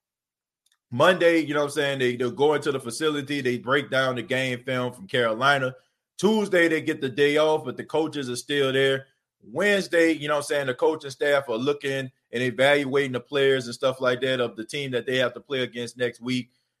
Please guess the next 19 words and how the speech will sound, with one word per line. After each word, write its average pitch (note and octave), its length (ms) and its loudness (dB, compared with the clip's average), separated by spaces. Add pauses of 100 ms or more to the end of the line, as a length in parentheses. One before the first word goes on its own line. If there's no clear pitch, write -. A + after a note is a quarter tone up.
(120)
Thursday, F3+ 460 8
they D3 140 2
have C#3 220 4
an C3 100 -4
installment. C3 600 2 (200)
Friday, D#3 520 4
they C#3+ 120 -2
have C3+ 280 2
in A#2+ 100 -6
practice. C3+ 520 0 (140)
Saturday, D#3 540 4
they C3+ 100 0
have C3+ 220 2
in B2 80 -4
practice C3 420 0
to A#2+ 100 -4
get D3 240 -6
themselves C3+ 460 -2
prepared B2+ 480 0